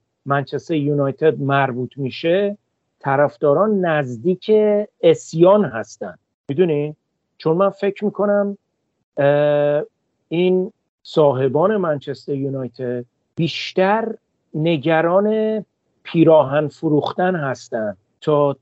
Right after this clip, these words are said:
تیم توی زمین چی کار می‌کنه، متاسفانه. البته من به عنوان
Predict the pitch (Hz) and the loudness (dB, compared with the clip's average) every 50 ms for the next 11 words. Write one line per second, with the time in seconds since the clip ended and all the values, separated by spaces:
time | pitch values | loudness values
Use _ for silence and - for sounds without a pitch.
0 | _ - - - 185 185 185 180 175 165 - - - 160 156 151 143 123 107 147 | _ -14 -4 0 2 4 4 2 0 -2 -6 -8 -6 0 2 4 2 2 2 0
1 | 131 127 135 127 123 - - 127 - - 107 117 113 113 113 107 - - 113 98 | -2 -2 -2 -4 -6 -6 -10 -10 -6 -2 -2 -2 -2 -2 -6 -10 -12 -14 -14 -14
2 | 95 - _ _ _ - 107 - 107 98 - - 107 98 - - 98 85 80 _ | -14 -16 _ _ _ -14 -12 -10 -12 -12 -12 -14 -16 -16 -14 -16 -18 -18 -20 _
3 | _ _ _ _ - 226 247 254 262 240 240 - - 262 247 240 240 - _ _ | _ _ _ _ -4 -4 -2 0 0 -2 0 0 2 2 2 2 2 -2 _ _
4 | _ _ _ _ _ _ _ - 175 233 247 233 214 185 156 160 170 170 156 143 | _ _ _ _ _ _ _ 0 0 2 2 2 2 2 2 2 2 2 2 2
5 | 190 208 220 226 220 220 220 | 2 2 2 0 -2 -4 -6